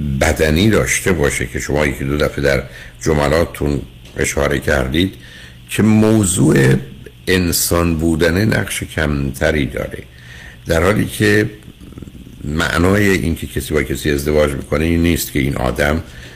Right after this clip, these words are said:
نه تنها زیباترین و بهترین، حتی برخی از اوقات ممکنه حتی جزء ده، بیست، پنجاه درصد بالای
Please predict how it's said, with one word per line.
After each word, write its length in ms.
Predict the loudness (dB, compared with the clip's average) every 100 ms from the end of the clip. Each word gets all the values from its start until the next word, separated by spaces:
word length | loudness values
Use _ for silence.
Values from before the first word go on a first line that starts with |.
| -20 -16 -8
نه 260 | -2 0
تنها 340 | 2 2 2 2
زیباترین 600 | 0 2 2 4 2 2
و 40 |
بهترین، 440 | 2 0 0 -2 -2
حتی 240 | -2 0
برخی 300 | 0 0 0
از 120 | -2
اوقات 220 | 0 0 0
ممکنه 380 | -2 -2 -2
حتی 260 | -2 -2 -4
جزء 420 | -4 -6 -2 0 -2 -8 -20 -4
ده، 220 | 0 2
بیست، 380 | 2 0 -2 -2
پنجاه 520 | -2 0 0 2 2
درصد 400 | 2 2 0 0
بالای 760 | 0 2 2 4 4 4 2